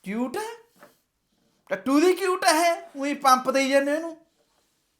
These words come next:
ਪਤਾ ਨਹੀਂ ਕਿਹੜੇ ਵਿਹਲੇ ਆ ਜਿਹੜੇ ਇਹਨੂੰ ਵੀ ਜਾ ਕੇ ਮੈਸੇਜ ਕਰੀ ਜਾਂਦੇ ਨੇ। Samsung, Samsung ਖੂੰਜੇ 'ਚ ਬੈਠਾ ਰੋਈ ਜਾਂਦਾ।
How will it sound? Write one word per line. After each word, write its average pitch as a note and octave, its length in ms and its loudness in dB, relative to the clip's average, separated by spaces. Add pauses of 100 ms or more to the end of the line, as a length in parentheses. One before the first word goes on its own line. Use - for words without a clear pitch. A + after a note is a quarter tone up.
(400)
ਪਤਾ F3 220 -4
ਨਹੀਂ F#3+ 120 -6
ਕਿਹੜੇ G3+ 300 0
ਵਿਹਲੇ F#3+ 400 0
ਆ G3 40 2
ਜਿਹੜੇ G3+ 240 -2
ਇਹਨੂੰ A#3 160 -6
ਵੀ B3 80 -6
ਜਾ F3+ 160 0
ਕੇ E3+ 140 -8
ਮੈਸੇਜ D3 380 -8
ਕਰੀ C#3 200 -8
ਜਾਂਦੇ A#2+ 280 -12
ਨੇ। A#2 120 -20 (680)
Samsung, F#3 760 -8 (1080)
Samsung A#3 720 -4
ਖੂੰਜੇ F#3 300 -2
'ਚ F#3 40 -2
ਬੈਠਾ F3 240 -2
ਰੋਈ E3 200 -4
ਜਾਂਦਾ। B2+ 260 -12